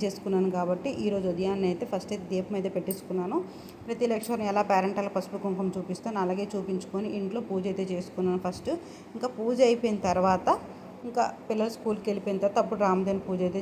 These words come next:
చేసుకుందాం అనుకుంటున్నాను. ఇప్పటికి ఈ రోజుకైతే అన్ని, అంటే అన్నీ రెడీ చేశాను. రామదేవుని పూజకి అన్నీ రెడీ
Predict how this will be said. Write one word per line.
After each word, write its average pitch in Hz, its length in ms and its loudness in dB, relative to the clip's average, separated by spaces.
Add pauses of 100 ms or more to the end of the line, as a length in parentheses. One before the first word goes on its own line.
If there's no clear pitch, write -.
చేసుకుందాం 190 440 2
అనుకుంటున్నాను. 170 600 0
ఇప్పటికి 208 480 -4
ఈ 190 100 0
రోజుకైతే 180 640 0 (560)
అన్ని, 202 240 -4
అంటే 220 200 -2
అన్నీ 226 280 2
రెడీ 220 280 4
చేశాను. 214 320 0
రామదేవుని 190 460 2
పూజకి 185 280 -2
అన్నీ 185 200 4
రెడీ 190 240 2